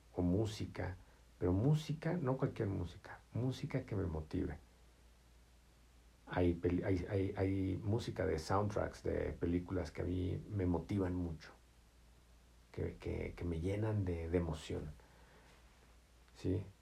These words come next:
Entonces, los pongo, no es música vocalizada, es música, es, es solamente, es, es instrumental, pero me llenan de emociones.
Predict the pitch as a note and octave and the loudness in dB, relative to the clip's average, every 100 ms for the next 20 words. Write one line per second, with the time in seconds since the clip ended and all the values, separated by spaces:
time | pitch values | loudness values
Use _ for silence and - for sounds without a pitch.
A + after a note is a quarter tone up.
0 | - F2+ - D#2+ G#2 F#2+ - - - - | -10 -6 -2 -2 2 0 0 -10 -20 -20
1 | - - - - - - - - - - | -20 -20 -20 -20 -20 -20 -20 -20 -6 -4
2 | - A#2+ C3+ B2 D3+ F3+ - - - - | 2 4 6 6 2 0 -10 -20 -20 -20
3 | - - - - - - - - - A2+ | -20 -20 -20 -20 -20 -20 -20 -20 -6 0
4 | A2 G#2 G2 F#2+ F2+ F#2 F2 E2 D#2+ D#2+ | 2 4 2 0 0 0 2 0 0 -2
5 | - E2 E2 - A2+ C#3+ A#2+ F2+ - F#2+ | 0 -2 0 2 2 4 2 0 -2 -4
6 | - F2+ F2 - F2+ G2 F#2 F2+ F2+ F2 | -2 -2 -2 -4 -2 0 2 2 0 0
7 | F#2 F2 F#2 F2+ F2+ F#2 - F2+ E2+ D#2+ | 0 0 -2 -4 -2 -4 0 0 0 0
8 | G#2+ A2+ D3+ - - - - - - - | -2 -2 -4 -12 -20 -20 -20 -20 -20 -20
9 | - - - F#2+ F2+ E2 E2 G2 G2+ F#2+ | -20 -20 0 2 4 2 0 0 2 0
10 | F2 D#2 - F#2 - D2+ | -2 -4 -4 -4 -4 -8